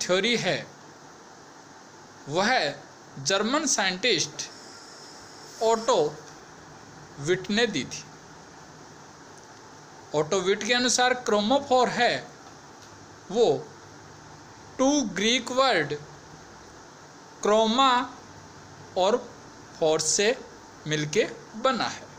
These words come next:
Croma का अर्थ है color और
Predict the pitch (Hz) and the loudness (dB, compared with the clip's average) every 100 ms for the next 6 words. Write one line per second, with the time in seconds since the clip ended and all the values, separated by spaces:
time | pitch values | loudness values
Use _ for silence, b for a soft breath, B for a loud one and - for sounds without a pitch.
0 | - - - - - - - - - - | -20 -20 -20 -20 -20 -20 -20 -20 -20 -20
1 | - - - - - 214 240 311 339 311 | -20 -20 -20 -10 0 2 4 4 4 4
2 | 233 208 - 156 160 135 - - 185 190 | 2 2 0 0 0 0 -6 -8 -2 2
3 | 247 302 - - - - - - - - | 2 0 -4 -16 -20 -20 -20 -20 -20 -20
4 | - - - - 247 233 | -20 -20 -20 -8 0 2